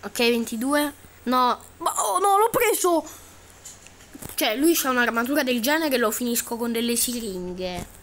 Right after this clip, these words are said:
Io, vabbè, lasciamo perdere. Ventuno, voglio della super. E quindi? Oddio!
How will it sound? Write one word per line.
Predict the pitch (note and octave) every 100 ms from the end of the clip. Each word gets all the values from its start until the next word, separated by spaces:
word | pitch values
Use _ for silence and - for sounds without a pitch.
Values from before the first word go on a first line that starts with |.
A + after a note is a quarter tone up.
| - - - - -
Io, | F#4 D4+ B3 F#3+ A3 F3 -
vabbè, | - C4+ A3+ E3 - - - -
lasciamo | G#3+ - C#4
perdere. | A#3+ D#3 - - - - - - -
Ventuno, | B3 B3+ E4 F#4 F4+
voglio | D4
della | B3+ B3+
super. | - D#4 D4+ F4+ E4+ - - - - - - - - -
E | -
quindi? | - D4+ E4+ F4+ F#4 - - - - - - - - - - - G#4 F4
Oddio! | A4 C5 G4 G4 C#4+ C4+ B3 -